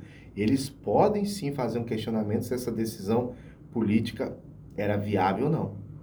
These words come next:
E, mas esse questionamento tem que ser feito nas urnas. Então, nas urnas, por quê?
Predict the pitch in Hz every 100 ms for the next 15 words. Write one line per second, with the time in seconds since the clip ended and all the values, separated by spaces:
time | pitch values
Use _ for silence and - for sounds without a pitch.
0 | - - 101 92 90 101 101 101 92 95
1 | 90 87 113 - - - 85 110 127 123
2 | 92 82 - 107 117 - 82 - - -
3 | - - - - - - - 90 - 104
4 | 110 101 - 92 117 123 101 - 147 -
5 | 117 95